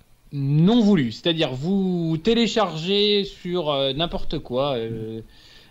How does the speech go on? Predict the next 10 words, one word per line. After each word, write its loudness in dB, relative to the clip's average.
une 0
petite, -2
un 2
petit -6
freeware, 0
un -2
petit, -6
des, -4
un -4
petit, -10